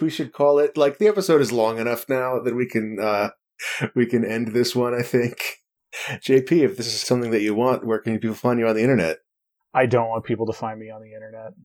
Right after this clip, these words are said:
Speaker 2: honestly.
Speaker 1: I respect
Speaker 2: I have
Speaker 1: that.
Speaker 2: no web presence. I have never used the internet.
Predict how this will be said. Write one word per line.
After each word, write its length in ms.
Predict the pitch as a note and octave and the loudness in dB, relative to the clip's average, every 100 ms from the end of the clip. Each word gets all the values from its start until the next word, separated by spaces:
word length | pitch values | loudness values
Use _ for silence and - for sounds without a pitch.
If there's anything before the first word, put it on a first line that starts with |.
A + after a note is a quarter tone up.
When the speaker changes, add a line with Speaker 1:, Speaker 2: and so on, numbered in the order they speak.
| _ | _
Speaker 2:
honestly. 420 | A#2+ A2+ A2+ - | -14 -14 -10 -4
Speaker 1:
I 40 | G#2 | -2
respect 440 | G#2+ - - A2 | -2 -2 0 2
Speaker 2:
I 40 | C3+ | 4
have 80 | G2+ | 4
Speaker 1:
that. 120 | F#2 | 4
Speaker 2:
no 120 | A#2+ | 4
web 220 | A2 A2 - | 4 0 -2
presence. 300 | A2+ G#2+ D3 | -6 -4 2
I 100 | D3+ | 4
have 180 | E3+ D3 | 4 4
never 260 | D3+ D3+ | 2 4
used 300 | C3+ B2+ B2 | 0 -2 -2
the 140 | A#2+ A2+ | 2 2
internet. 360 | G#2+ G#2 G2+ | 0 -6 -10